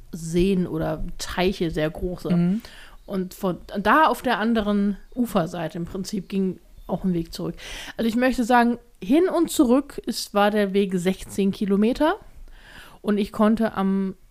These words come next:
Speaker 1: Samstag nicht mehr aufstehen. Ich, ich kam, ich kam an,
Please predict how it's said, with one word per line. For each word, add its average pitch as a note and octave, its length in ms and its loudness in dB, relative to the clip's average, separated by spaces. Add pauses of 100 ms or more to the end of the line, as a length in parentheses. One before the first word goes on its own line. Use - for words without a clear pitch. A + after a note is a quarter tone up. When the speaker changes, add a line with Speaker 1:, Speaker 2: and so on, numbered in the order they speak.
Speaker 1:
Samstag G3 720 -2
nicht F#3+ 360 -2
mehr F#3+ 220 -2
aufstehen. F3 640 -4 (680)
Ich, - 100 -10 (160)
ich - 140 -4
kam, A#3+ 340 6
ich B3 140 -6
kam A#3+ 280 2
an, B3 320 2